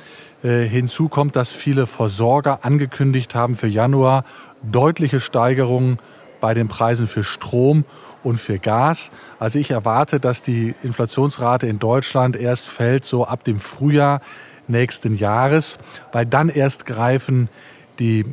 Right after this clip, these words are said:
Gren-, die Obergrenzen für Gas und, äh, für Strom, also die entsprechenden Bremsen. Und, äh,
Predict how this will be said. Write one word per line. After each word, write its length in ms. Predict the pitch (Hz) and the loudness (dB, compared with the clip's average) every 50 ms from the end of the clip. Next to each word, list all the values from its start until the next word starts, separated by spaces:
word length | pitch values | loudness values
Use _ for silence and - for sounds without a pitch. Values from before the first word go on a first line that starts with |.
| - - | -10 -14
Gren-, 420 | - - 117 120 143 135 123 107 | -6 -2 -2 0 0 -2 -4 -4
die 160 | - 117 110 - | -2 -2 -2 -2
Obergrenzen 880 | 135 143 151 139 123 117 123 123 127 131 123 - - 127 123 123 117 - - - - - - _ | 0 2 2 2 2 0 0 2 2 2 0 0 2 2 2 2 0 -2 -8 -20 -20 -20 -20 _
für 680 | - - - - - 113 113 113 110 107 107 107 - - | -20 -20 -12 -6 -2 0 2 4 4 2 2 0 -4 -6
Gas 480 | - 110 110 107 123 135 - - - - - - - - - - - - | -4 -4 0 0 0 0 -2 -4 -12 -14 -18 -20 -20 -20 -20 -20 -18 -10
und, 400 | - 117 110 110 107 110 107 - | -4 -2 -2 0 0 -2 -4 -4
äh, 140 | 117 107 104 | -4 -4 -4
für 180 | - - 110 | -4 -4 -4
Strom, 480 | 101 - - - - 113 117 127 131 135 | -4 -4 -6 -6 -4 0 0 2 2 0
also 120 | 113 104 | -2 -2
die 80 | 107 110 | -2 -4
entsprechenden 480 | 107 101 - - 113 - 120 104 95 92 | -4 -4 -4 -6 -6 -4 -4 -4 -4 -4
Bremsen. 580 | - 107 110 117 131 135 117 131 139 139 127 - - - - - - - - - - - | -4 -2 0 2 4 4 4 4 4 4 2 0 -4 -14 -20 -20 -20 -20 -20 -20 -12 -6
Und, 360 | 117 110 110 110 110 104 - | -4 -2 0 0 0 0 0
äh, 160 | 113 110 | 0 0